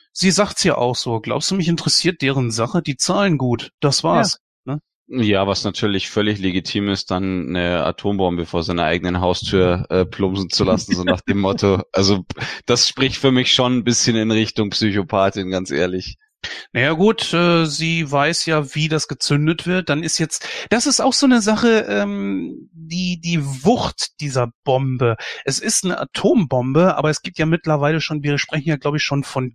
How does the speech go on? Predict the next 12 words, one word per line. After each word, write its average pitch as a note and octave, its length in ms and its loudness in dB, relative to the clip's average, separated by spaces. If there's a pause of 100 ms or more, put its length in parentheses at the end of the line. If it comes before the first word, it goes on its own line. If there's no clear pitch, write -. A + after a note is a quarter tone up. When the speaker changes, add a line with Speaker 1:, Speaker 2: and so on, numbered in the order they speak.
Speaker 1:
Gigatonnen B2 960 -2
oder A#2 260 -2
sowas. A2+ 320 -4
Ich - 120 -10
hab - 100 -6
da C3+ 100 -4
überhaupt - 580 -2
keine F#3+ 480 0
Ahnung. F3 460 -2 (480)
Ich - 80 -12
weiß D#3 300 2
nur, F3 340 4